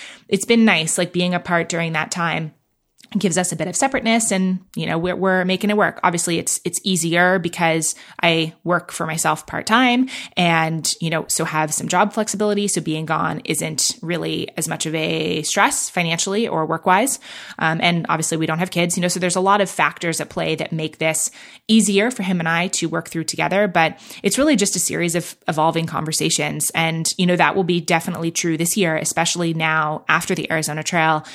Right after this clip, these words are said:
now that I know that this is something that I do wanna keep doing. You know, we have to have more conversations because it's, it's, I think, easier to get someone on board for a one and done. You know, I'm gonna do this once and get it out of my system, you know, and, but now that this is something that potentially I wanna do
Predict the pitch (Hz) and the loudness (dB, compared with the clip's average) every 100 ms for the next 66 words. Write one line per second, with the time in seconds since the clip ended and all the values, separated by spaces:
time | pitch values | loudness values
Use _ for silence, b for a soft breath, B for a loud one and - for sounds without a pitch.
0 | B - 156 165 170 160 160 156 151 147 | B -2 0 2 2 2 0 -2 -4 -4
1 | 151 160 151 156 151 151 - 151 165 190 | -2 -4 -4 -2 -2 -2 -2 -2 0 -2
2 | 214 226 233 269 285 320 285 B B B | -2 -2 2 4 4 2 -4 B B B
3 | 165 165 185 196 196 196 196 190 185 185 | -2 0 2 2 2 4 4 2 0 0
4 | 180 214 160 156 160 170 156 170 - - | 2 2 0 -4 -4 -2 -2 -2 -2 -4
5 | _ 190 - - 196 220 - 190 180 185 | _ -4 -2 -2 2 0 2 0 2 2
6 | 170 170 - 170 165 156 156 165 165 165 | 2 0 0 -2 -2 -4 -4 -4 -4 -4
7 | - 165 170 160 165 160 156 160 180 170 | -4 -4 0 2 2 0 -2 0 0 2
8 | 185 160 151 202 214 208 196 - 180 175 | 0 -2 0 2 4 4 2 2 0 0
9 | 170 170 165 156 160 156 156 - - - | 0 0 0 2 0 -2 -4 -4 -2 -2
10 | 151 - 180 165 156 165 156 B B B | -2 -2 0 2 2 -2 -6 B B B
11 | B B B - 175 175 185 175 165 175 | B B B 0 2 4 4 6 4 0
12 | 170 - 165 170 175 170 165 - _ 190 | -2 -2 0 -2 0 0 0 -2 _ -2
13 | 175 175 170 156 147 156 156 165 170 160 | 0 2 2 2 2 -2 0 4 6 4
14 | 160 | 2